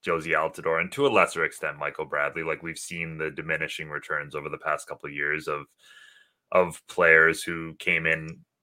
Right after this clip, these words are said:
kind of close to their prime. And obviously, you know, in five years' time, Insigne is not gonna be the player that he is now, but I think he'll be,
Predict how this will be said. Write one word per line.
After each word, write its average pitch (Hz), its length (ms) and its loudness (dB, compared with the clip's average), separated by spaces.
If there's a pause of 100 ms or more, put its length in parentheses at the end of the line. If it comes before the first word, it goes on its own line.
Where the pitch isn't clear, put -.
(180)
kind 82 220 2
of 78 80 -6
close 85 320 -4
to 87 60 -8
their 82 160 2
prime. 87 440 4
And 85 300 0 (140)
obviously, 82 680 -2
you 82 80 -6
know, 71 220 -6
in 78 120 -6
five 76 300 0
years' 73 200 -4
time, 82 260 0
Insigne 80 320 -8
is 73 200 -8
not 80 220 0
gonna 78 160 -4
be 76 80 -10
the 71 100 -6
player 76 280 0
that 76 140 -2
he 78 120 -8
is 78 180 -4
now, 80 280 4
but 90 220 4 (360)
I 98 80 8
think 104 220 2
he'll 98 100 8
be, 80 320 -6